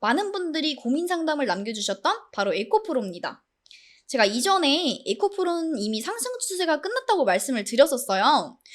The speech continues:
근데 그 후에 삼십 프로가 넘게 내렸거든요. 그날 이후 정리만 했어도 마이너스 삼십 프로는 손실 안 볼 수 있었는데 그러지 않으신 분들이 대부분이실 거예요.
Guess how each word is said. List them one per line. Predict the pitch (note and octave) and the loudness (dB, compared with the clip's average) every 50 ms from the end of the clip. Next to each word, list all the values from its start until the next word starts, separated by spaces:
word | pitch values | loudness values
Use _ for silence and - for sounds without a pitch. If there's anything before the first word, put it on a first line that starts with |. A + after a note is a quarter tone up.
| - - - - | -20 -20 -12 -4
근데 | A3 A3+ | -4 -4
그 | A3+ - A#3 A#3 | -4 -4 -6 -4
후에 | B3+ D4 D#4 C#4+ C4 | -2 4 8 8 8
삼십 | B3 - F#4 A4+ - - - | 8 6 -2 -2 -2 -4 -4
프로가 | - F4 E4 C4+ G3+ | -4 -4 2 2 2
넘게 | F#3+ F#3+ G#3+ B3+ C#4+ C#4+ - E4+ A3 | 2 2 -2 -2 -2 0 2 2 4
내렸거든요. | F3+ F#3 G3+ G3 G3 F#3+ F#3 F#3+ F#3 F3+ F#3+ F#3+ G#3 A#3 A3+ F#3+ F3 D#3 - - _ _ _ _ _ _ - - - - A3+ | 4 2 0 -2 -4 -6 -6 -6 -8 -10 -8 -4 -2 -2 -2 -2 -4 -8 -12 -20 _ _ _ _ _ _ -20 -20 -16 -14 -8
그날 | - - C4 C#4+ D4 A#3 A3 | 0 2 4 6 6 4 4
이후 | B3 A3 A3 A3 | 0 -2 -2 -4
정리만 | A3 - A#3 B3 D4 F4 F4+ F4 D#4+ D4 D#4+ | -2 -2 -2 -2 0 -2 -2 0 0 -2 -2
했어도 | F4 - - G4 F#4 F#4 D#4+ B3+ C4 C#4+ D#4 D4 A3+ | -4 -6 -6 -4 -4 -4 -2 -2 -2 -2 -2 -2 0
마이너스 | G#3 F#3 F#3+ G#3 A#3 A#3+ A#3+ - | 0 0 0 2 0 -4 -4 -4
삼십 | D4 F4 G4 G#4+ G#4+ G#4+ | -6 -4 -4 -4 -4 -4
프로는 | - E4+ D#4 C#4+ B3+ A#3 | -4 -4 -2 -2 -2 -2
손실 | A#3+ F4 G4+ - - G3+ | -4 -4 -4 -2 -2 -2
안 | F3 G3 | -2 -2
볼 | G#3+ B3+ | -4 -6
수 | A#3+ A#3+ G#3 | -6 -6 -8
있었는데 | F#3+ - - C4 B3+ A#3 G#3 F#3+ F3+ F3 F3 F#3+ G#3+ A3 G3+ F3+ E3+ E3+ - - | -10 -4 -4 -2 -2 -2 -4 -6 -8 -8 -8 -8 -8 -6 -8 -8 -10 -12 -14 -6
그러지 | - C4+ D4+ D4+ B3+ | -2 -2 -2 0 -2
않으신 | F#3 E3+ G3 A#3 D#4 F4 - F#4+ F#4 E4+ | -2 -2 -2 -2 -2 -2 -4 -4 -4 -4
분들이 | E4 D#4+ C#4+ C#4+ C4+ C4 A#3+ | -4 -4 -4 -2 -4 -4 -6
대부분이실 | A3 A3 G3+ A3 C#4 C4+ C#4 C4 A#3 G#3+ G3+ F#3+ F#3+ | -6 -6 -4 -4 -4 -2 -2 -2 -2 -2 -4 -6 -8
거예요. | - F#3+ F#3+ F3+ F#3 A3+ C#4+ D4 A3 B2+ - | -6 -6 -6 -4 -2 0 0 0 -2 -4 -8